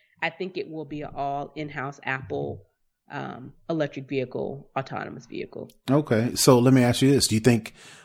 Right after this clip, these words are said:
Speaker 2: uh, so that's out. So they're, they're going to assemble their own thing. They're not gonna license the technology, uh, to some other company that's itching to get into the electric game.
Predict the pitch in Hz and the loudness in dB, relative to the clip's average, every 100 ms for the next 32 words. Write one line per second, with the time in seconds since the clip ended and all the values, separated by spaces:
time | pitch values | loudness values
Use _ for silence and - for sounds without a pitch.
0 | _ - 110 101 - 127 110 107 95 131 | _ 2 4 4 6 8 8 8 6 4
1 | - 92 95 - - - 113 101 104 98 | 6 4 4 -2 -6 0 2 2 2 0
2 | 92 104 98 107 107 - 92 - 160 147 | 0 0 2 0 2 2 4 6 6 6
3 | 135 123 117 110 104 95 92 107 110 101 | 6 6 4 2 2 2 2 0 2 0
4 | 95 104 - 95 87 98 92 107 113 113 | 2 2 0 -4 -4 -2 0 4 6 4
5 | 104 107 104 - - - - 107 90 - | 2 0 0 -6 -20 -20 0 2 4 2
6 | 104 110 101 90 92 107 90 95 92 85 | 0 2 2 0 0 -2 0 0 0 0
7 | - - - 90 85 87 80 92 82 90 | -4 -4 -2 -2 -2 -4 -4 -4 -4 -6
8 | - 73 127 135 131 123 | -6 0 4 6 4 2